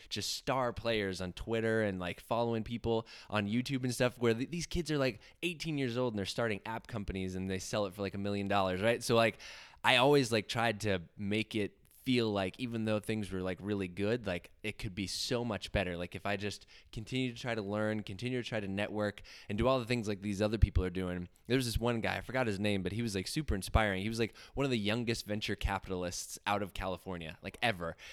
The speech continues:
And the way that he got that job was when he was, like, seventeen, he decided to write a book by trying to get interviews with, like, you know, Michael Dell and Bill Gates and, like, all these huge C E Os and huge, like, famous people.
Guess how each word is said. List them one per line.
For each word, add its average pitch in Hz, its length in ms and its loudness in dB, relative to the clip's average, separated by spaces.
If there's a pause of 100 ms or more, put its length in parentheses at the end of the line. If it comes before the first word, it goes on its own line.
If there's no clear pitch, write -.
(100)
And 120 140 2
the 120 60 6
way 135 180 8
that 143 140 4
he 120 160 0
got 117 300 2
that 95 160 -4
job 90 300 -2
was 95 380 0 (300)
when 107 140 -2
he 135 120 -2
was, 123 160 -2
like, 101 220 0
seventeen, 110 800 -2
he 113 120 -4
decided 110 460 -2
to 90 100 -10
write 101 240 -2
a 98 40 -2
book 95 440 -4 (120)
by 101 320 0 (240)
trying 117 340 -2
to 113 80 -4
get 104 240 -2
interviews 92 720 -4 (160)
with, 113 180 0
like, 95 300 -2 (340)
you 120 140 -2
know, 90 160 -2
Michael 101 520 -4
Dell 98 480 0 (200)
and 110 220 -2
Bill 127 240 4
Gates 113 640 0
and, 117 160 -2
like, 110 220 -2
all 160 180 2
these 170 220 -2
huge 220 1000 -4
C 156 400 2
E 143 60 8
Os 113 140 4
and 98 100 -4
huge, 208 560 2
like, 117 180 2
famous 151 400 0
people. 110 400 4